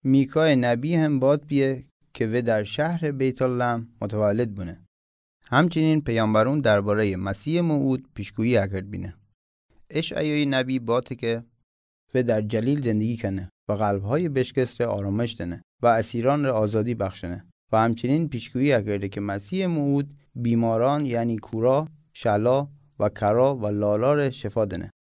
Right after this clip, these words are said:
اشعیای نبی پیشگویی ها کرده که مسیحای موعود بدون هیچ دلیلی مجازات بونه.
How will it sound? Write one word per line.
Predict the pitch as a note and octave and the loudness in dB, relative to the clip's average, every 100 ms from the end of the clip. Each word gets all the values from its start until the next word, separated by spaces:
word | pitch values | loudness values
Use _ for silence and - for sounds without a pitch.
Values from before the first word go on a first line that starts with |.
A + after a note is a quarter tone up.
| _ _ _ _ - | _ _ _ _ -6
اشعیای | D#3+ D#3+ D#3 D3+ D3 C#3 | -2 0 4 6 6 6
نبی | C3+ B2+ C3 C3 | 4 4 2 0
پیشگویی | A#2 G2+ - A2+ D#3+ | -2 -8 -4 0 2
ها | D3+ | 2
کرده | C3+ B2 A#2+ A#2 B2 _ _ | 2 0 0 -2 -4 _ _
که | - | -4
مسیحای | A2+ G#2+ G#2 G#2 A#2 F3 | 0 0 0 0 2 4
موعود | E3+ C#3+ C3 C3 A#2+ | 2 2 2 0 0
بدون | A#2+ A2+ G#2+ | -2 -2 -2
هیچ | G2+ G#2 E3+ D#3 | -2 -2 -2 0
دلیلی | B2+ B2 A#2+ A#2+ | 0 2 2 0
مجازات | A2 G#2+ G#2+ G#2 A#2+ | -2 -2 -2 2 2
بونه. | G2+ F#2+ E2+ | 2 -6 -8